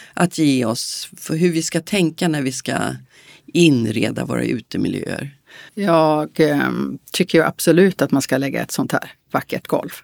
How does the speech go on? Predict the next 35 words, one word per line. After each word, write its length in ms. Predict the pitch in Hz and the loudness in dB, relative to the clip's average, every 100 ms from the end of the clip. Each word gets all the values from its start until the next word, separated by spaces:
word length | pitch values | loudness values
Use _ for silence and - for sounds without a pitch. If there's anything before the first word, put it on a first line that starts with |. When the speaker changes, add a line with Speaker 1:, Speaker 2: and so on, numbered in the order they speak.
| _ _ _ _ _ _ | _ _ _ _ _ _
Speaker 2:
Det 120 | - 170 | 4 6
gör 280 | 156 143 | 6 4
ju 300 | 135 131 123 131 _ _ _ _ _ - | 0 -2 -4 -8 _ _ _ _ _ 0
Speaker 1:
Har 100 | 170 | 2
alla 280 | 160 151 | 2 2
råd 200 | 147 208 | 0 0
med 100 | 269 | 0
det? 140 | - - _ _ _ _ _ _ _ _ | 0 -4 _ _ _ _ _ _ _ _
Speaker 2:
Har 220 | - 240 233 | -2 2 4
alla 320 | 233 202 170 | 4 4 4
råd, 360 | 170 170 180 | 6 6 6
ja. 360 | 170 156 160 180 - - | 6 6 6 2 -2 -2
Eh, 500 | 170 151 147 143 135 82 - 71 - _ - - - - - 190 - _ _ - | 0 2 2 0 -2 -8 -14 -20 -20 _ -16 -14 -14 -16 -18 -18 -20 _ _ 0
inte 260 | 175 165 | 0 2
alla. 460 | 143 156 165 156 262 - - - | 0 0 2 2 0 -6 -20 -14
Eh, 200 | - 156 | -8 -6
det 160 | 156 190 | 0 0
beror 180 | 254 | 2
på 160 | 247 240 | 2 4
hur 120 | 233 | 6
man 160 | 226 214 | 6 6
prioriterar 600 | 220 214 208 240 160 156 | 4 2 4 2 4 4
naturligtvis. 600 | 214 254 190 - 131 - | 2 2 -2 0 -2 0
Men 200 | 208 196 - | 0 0 -8
det 180 | 185 202 | -2 2
är 60 | |
ju 80 | 240 | 4
en 160 | 185 185 | 4 4
investering 540 | 180 202 - 196 165 | 4 2 4 4 4
som 140 | 180 185 | 2 0
man 100 | 202 | 2
sen 220 | 190 180 | 2 4
lever 280 | 190 143 147 | 4 2 2
med 160 | 160 | 2
jättelänge. 760 | 185 226 - 131 113 131 196 | 0 0 -2 -2 -4 -4 -4